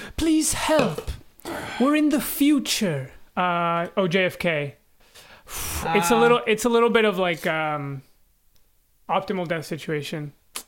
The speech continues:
Speaker 1: I don't know if I'm getting
Speaker 2: Mm.
Speaker 1: trolled.
Speaker 2: Yeah, that's funny.
Speaker 1: I
Speaker 2: Like, to
Speaker 1: don't
Speaker 2: do
Speaker 1: know
Speaker 2: a
Speaker 1: if I'm
Speaker 2: joke
Speaker 1: getting
Speaker 2: about J F K,
Speaker 1: trolled.
Speaker 2: that feels very, like,
Speaker 1: Totally bad, not
Speaker 2: open
Speaker 1: good.
Speaker 2: mic comic. I think it's funny. I don't know if this is interesting to talk about.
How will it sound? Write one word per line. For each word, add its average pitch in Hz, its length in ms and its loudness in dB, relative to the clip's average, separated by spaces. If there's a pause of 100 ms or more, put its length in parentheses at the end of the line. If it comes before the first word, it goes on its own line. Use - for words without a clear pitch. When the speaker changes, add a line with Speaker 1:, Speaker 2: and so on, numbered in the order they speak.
(160)
Speaker 1:
I 185 80 -2
don't 214 100 0
know 233 60 2
if 220 100 -2
I'm 208 80 2
getting 180 220 0
Speaker 2:
Mm. 165 120 -4
Speaker 1:
trolled. 170 640 -4 (480)
Speaker 2:
Yeah, 185 380 -2
that's 175 200 -6
funny. 156 400 -8 (340)
Speaker 1:
I 202 60 -2
Speaker 2:
Like, 180 100 0
to 180 60 0
Speaker 1:
don't 180 40 0
Speaker 2:
do - 60 0
Speaker 1:
know - 20 4
Speaker 2:
a 214 40 4
Speaker 1:
if 196 60 0
I'm - 60 -4
Speaker 2:
joke 185 80 0
Speaker 1:
getting 196 140 0
Speaker 2:
about 175 140 -2
J 180 140 -2
F 147 180 -2
K, 165 120 -4
Speaker 1:
trolled. 165 120 -4
Speaker 2:
that 165 200 -6
feels 175 180 -6
very, 151 360 -8
like, 151 360 -10
Speaker 1:
Totally 180 360 0
bad, 151 300 -4
not - 180 0
Speaker 2:
open 180 120 -4
Speaker 1:
good. - 80 0
Speaker 2:
mic 170 420 -8 (340)
comic. 170 420 -6 (260)
I 233 100 0
think 392 160 -2
it's 403 120 -4
funny. 208 280 -2
I 185 60 0
don't 202 80 0
know 196 80 0
if 160 40 -8
this 175 120 -8
is 147 100 -8
interesting 156 280 -10
to 151 60 -6
talk 151 180 -4
about. 147 240 -6